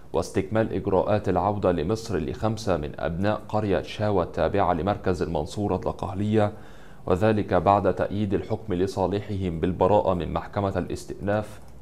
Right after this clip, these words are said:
بالرياض. رئيس مكتب التمثيل العمالي المصري قال إنه يجرى حاليًا التنسيق لرفع قضية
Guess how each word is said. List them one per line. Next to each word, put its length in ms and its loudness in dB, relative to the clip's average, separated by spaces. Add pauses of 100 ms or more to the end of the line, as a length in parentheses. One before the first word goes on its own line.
بالرياض. 640 4 (920)
رئيس 320 2
مكتب 320 2
التمثيل 600 0
العمالي 400 0
المصري 640 -2 (120)
قال 440 0 (680)
إنه 480 4
يجرى 460 6
حاليًا 420 0
التنسيق 720 -2
لرفع 400 2
قضية 460 2